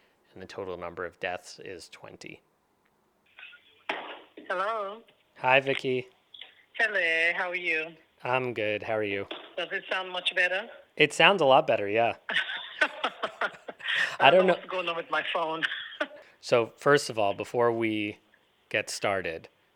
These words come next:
Speaker 1: I wanted to say
Speaker 2: Yeah.
Speaker 1: Happy International Day of the Nurse.
Speaker 2: <laughs> Oh, thank you very much. Thank you very much. Thank you. Thank you. <laughs> So this whole week, um,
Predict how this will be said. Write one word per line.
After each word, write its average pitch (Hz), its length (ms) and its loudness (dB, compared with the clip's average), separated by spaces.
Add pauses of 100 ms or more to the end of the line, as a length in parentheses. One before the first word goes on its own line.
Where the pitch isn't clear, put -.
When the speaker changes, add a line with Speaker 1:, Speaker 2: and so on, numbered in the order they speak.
Speaker 1:
I 104 60 -8
wanted 98 240 -6
to - 80 -16
say 101 220 -2
Speaker 2:
Yeah. 92 60 -4
Speaker 1:
Happy 107 600 -4 (160)
International 98 720 -6
Day 90 320 -4
of 98 260 -4
the 90 140 0
Nurse. - 420 -4
Speaker 2:
<laughs> - 60 -8 (720)
Oh, 302 220 -2 (120)
thank 339 280 4
you 240 180 4
very 180 280 0
much. 175 260 -2 (100)
Thank 269 280 2
you 220 120 4
very 185 280 4
much. 180 220 -2 (120)
Thank 294 240 -2
you. 170 220 2
Thank 277 240 0
you. - 260 4
<laughs> - 60 2 (1500)
So 202 140 4 (100)
this 247 140 4 (160)
whole 208 260 0
week, 190 220 4 (240)
um, 160 220 0